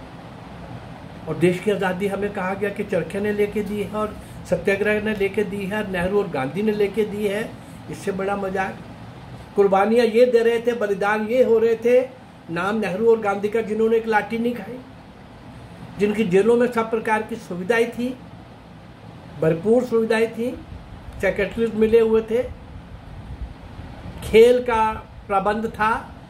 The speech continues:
पेन कॉपी मिला हुआ था लिखने के लिए, कब जेल जाना है और कब जेल के बाहर जाना है, ये सब तय होता था।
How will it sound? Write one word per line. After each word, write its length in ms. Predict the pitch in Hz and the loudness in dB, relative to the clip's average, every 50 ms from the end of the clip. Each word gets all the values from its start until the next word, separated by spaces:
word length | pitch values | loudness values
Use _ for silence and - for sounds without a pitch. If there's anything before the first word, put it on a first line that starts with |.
| - - - - - - - - - - - - - - - - - - - - - - - - - - - - - - - - - - - - - - - - - - - - - - - - - - - | -16 -14 -12 -10 -10 -12 -12 -12 -14 -14 -16 -16 -16 -18 -18 -18 -18 -18 -18 -18 -16 -16 -16 -16 -16 -16 -16 -16 -16 -16 -16 -16 -16 -16 -16 -16 -16 -16 -16 -16 -14 -10 -10 -10 -10 -10 -12 -16 -12 -2 2
पेन 280 | 208 214 240 254 247 | 4 4 4 2 2
कॉपी 320 | 254 226 220 220 - 247 247 | 2 2 2 2 2 2 2
मिला 300 | 240 233 226 226 233 226 | 4 4 4 6 4 4
हुआ 340 | 202 220 226 226 220 - - | 4 6 4 4 4 2 -2
था 40 | 233 | -2
लिखने 420 | 240 226 220 214 - 214 220 226 220 | 0 0 -2 -2 0 0 0 0 2
के 140 | 233 233 | 0 0
लिए, 380 | 220 202 214 214 233 247 277 269 - - - - - - - - - - - - - - - - - - - - - - - - - - - - - - - - - 208 | -2 0 0 0 0 0 -2 -4 -10 -16 -20 -20 -20 -20 -20 -20 -20 -20 -20 -20 -20 -20 -20 -20 -20 -20 -20 -20 -20 -18 -18 -16 -16 -16 -14 -14 -14 -14 -12 -2 2 4
कब 220 | 202 277 170 160 | 4 4 4 2
जेल 220 | 175 185 185 180 165 | 0 0 0 0 0
जाना 240 | 175 160 160 165 170 | 0 0 0 2 0
है 60 | 165 | 0
और 60 | 160 | 0
कब 260 | 160 165 165 165 151 147 | 0 -2 -4 -4 -4 -4
जेल 180 | 160 156 156 | -4 -4 -2
के 100 | - 160 | -2 -4
बाहर 320 | 147 139 139 123 135 143 135 | -4 -2 -4 -4 -4 -4 -4
जाना 280 | 139 135 127 127 131 | -4 -4 -2 -2 -4
है, 320 | 127 123 127 127 127 127 139 | -4 -4 -6 -6 -6 -6 -6
ये 80 | 151 | -6
सब 300 | - - 160 - - - | -6 -6 -8 -8 -6 -2
तय 220 | 190 202 220 208 175 | 0 0 0 0 0
होता 260 | 196 196 - 196 196 196 | -2 -4 -2 -2 -2 -2
था। 380 | - 196 208 226 262 - - | 0 0 -2 -2 -2 -6 -12